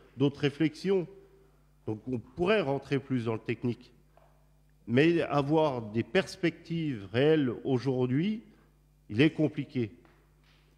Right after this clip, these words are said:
Donc sur un, un débat, euh,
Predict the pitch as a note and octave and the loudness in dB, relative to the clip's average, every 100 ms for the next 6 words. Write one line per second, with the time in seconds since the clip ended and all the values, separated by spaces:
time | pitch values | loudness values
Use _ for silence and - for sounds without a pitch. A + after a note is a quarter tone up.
0 | _ _ A#2+ A2+ C#3+ B2+ C3+ C3 - - | _ _ -4 -2 0 2 2 0 -6 -18
1 | - _ _ _ _ - A2 B2 C3 D#3 | -20 _ _ _ _ -8 0 0 2 2
2 | D3 G#2 F#2+ | 2 -2 -6